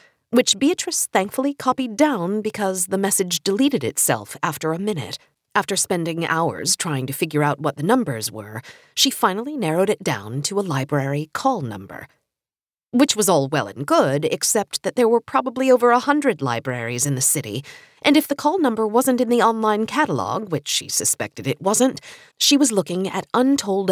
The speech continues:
hours of work. But Beatrice was nothing if not relentless, and so, after almost a year of digging,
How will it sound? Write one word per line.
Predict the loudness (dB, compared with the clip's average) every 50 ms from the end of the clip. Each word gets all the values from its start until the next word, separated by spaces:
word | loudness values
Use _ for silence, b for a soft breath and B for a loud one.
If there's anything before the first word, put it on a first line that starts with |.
| 0 0
hours | 0 -2 -2 -2 -2 -2 -2 -2
of | -2 -4
work. | -6 -8 -8 -8 -8 -12 -16 -20 _ _ _ _ _ _ _ _ _ _ _ B B B
But | B 0 0 2
Beatrice | 0 0 0 0 -2 -2 0 0 0 -2
was | -2 -2 0 0
nothing | 2 2 2 2 0 0 -2 -2 -2
if | -2 0 0
not | 0 0 0 0
relentless, | 0 0 2 2 0 -2 -4 -8 -8 -6 -4 -6 -6 -6 b b b b _ _ _ _ 4
and | 4 4
so, | 4 2 0 0 0 0 -2 -2 -4 -4
after | -6 -6 -4 -2 0 0
almost | 0 0 0 -2 -2 -2 -2
a | -4
year | -4 -4 -6 -2 0 0
of | 0 0 0
digging, | 2 2 2 2 0 -4 -4 -6 -8